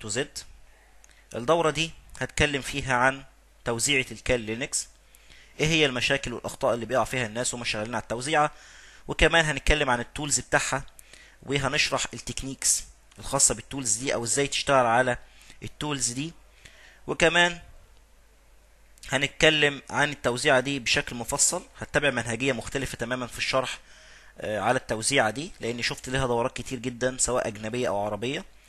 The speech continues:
هيكون كلام specific أكتر على قوة التوزيعة واستخدام الأدوات وتنظيم، آه، الشغل عليها. ولو حابب إنك كمان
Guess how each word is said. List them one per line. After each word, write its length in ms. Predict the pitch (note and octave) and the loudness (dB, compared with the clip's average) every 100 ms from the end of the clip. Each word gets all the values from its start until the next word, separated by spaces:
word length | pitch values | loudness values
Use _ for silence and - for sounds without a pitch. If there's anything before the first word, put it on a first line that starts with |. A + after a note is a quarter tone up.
| - - - | -20 -16 -10
هيكون 260 | A#2 D3 | -6 -6
كلام 260 | C#3 C3+ C#3 | -2 0 0
specific 540 | - - - C#3+ C#3+ | -2 -2 0 -2 -2
أكتر 360 | - - C#3+ C3 - - - - | -4 -2 -2 -2 -6 -20 -16 2
على 200 | A#2 C3 | 4 6
قوة 340 | B2 D3 C#3 - | 4 0 -2 -4
التوزيعة 600 | - A#2+ G#2+ B2+ C#3+ C#3+ | -2 -2 -2 2 4 4
واستخدام 500 | D3+ B2 - G#2+ B2+ | 4 0 -4 -2 -2
الأدوات 460 | C3+ A2 A2 A#2+ C3+ | -2 -4 -2 -2 -2
وتنظيم، 580 | - A#2+ A2+ A#2+ C3+ B2 - - _ - | -6 -8 -4 -2 -4 -8 -18 -20 _ -14
آه، 400 | F#2 F#2+ F2+ D#2+ | -10 -8 -8 -4
الشغل 380 | - - C#3 B2 | 0 2 4 4
عليها. 420 | A2 B2+ C#3 D#3 | 4 0 0 2
ولو 180 | D3 C3+ | 2 2
حابب 360 | - D#3 C3+ | 6 4 4
إنك 180 | B2+ B2+ - | -4 -6 -4
كمان 320 | A#2+ C3 | -2 -2